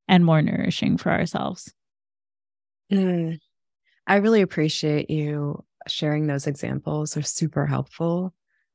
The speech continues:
Speaker 2: and insightful as well. As you share that, it makes me think about something that I discovered actually for myself, um, <laughs>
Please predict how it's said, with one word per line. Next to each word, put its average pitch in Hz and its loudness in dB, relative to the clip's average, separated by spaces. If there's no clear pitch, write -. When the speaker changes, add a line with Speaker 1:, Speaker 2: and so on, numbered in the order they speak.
Speaker 2:
and 156 2
insightful 143 0
as - -8
well. 147 -2
As 165 0
you 170 2
share 170 0
that, 160 2
it 147 0
makes 151 -2
me 160 -2
think 147 -2
about 139 -4
something 220 4
that 190 4
I 151 4
discovered 143 0
actually 139 -4
for - -6
myself, 147 -2
um, 139 -8
<laughs> 180 0